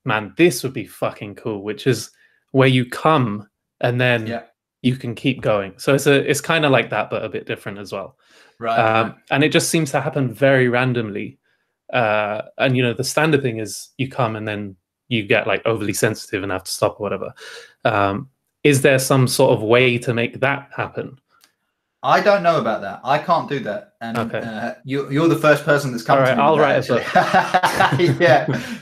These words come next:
Speaker 2: yeah. I know. Like, you can, like, that's why I like to focus on the, the non-ejaculatory orgasm thing, 'cause you do, it feels exactly like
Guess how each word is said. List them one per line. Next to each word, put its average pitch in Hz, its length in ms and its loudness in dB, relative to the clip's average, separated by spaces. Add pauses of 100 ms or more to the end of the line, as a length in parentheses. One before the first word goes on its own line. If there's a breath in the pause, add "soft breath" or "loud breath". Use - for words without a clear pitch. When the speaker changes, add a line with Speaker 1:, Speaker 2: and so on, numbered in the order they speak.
Speaker 2:
yeah. 147 200 4
I 185 140 6
know. - 180 0 (140 loud breath)
Like, 165 160 2
you 185 140 0
can, 214 400 2
like, 160 200 4
that's 190 180 4
why 180 180 8
I - 20 4
like 156 320 4
to 135 80 -14
focus 147 380 0
on 131 120 -8
the, 123 220 -8
the 123 80 -12
non-ejaculatory 123 840 -6
orgasm 117 400 -4
thing, 113 140 -10
'cause 113 180 -14
you 120 140 -10
do, 175 260 4 (220)
it 135 100 -14 (100)
feels 190 360 8
exactly 135 520 0
like 127 300 2